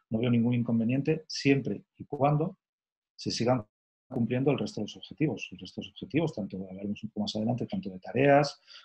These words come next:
como de actividades dentro de casa, ayudar, lo que se estime, lo que se estime oportuno.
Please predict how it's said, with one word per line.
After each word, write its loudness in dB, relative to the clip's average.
como 0
de -4
actividades 0
dentro -4
de -6
casa, 4
ayudar, 4
lo -4
que -20
se -12
estime, 0
lo -8
que -20
se -18
estime -8
oportuno. -20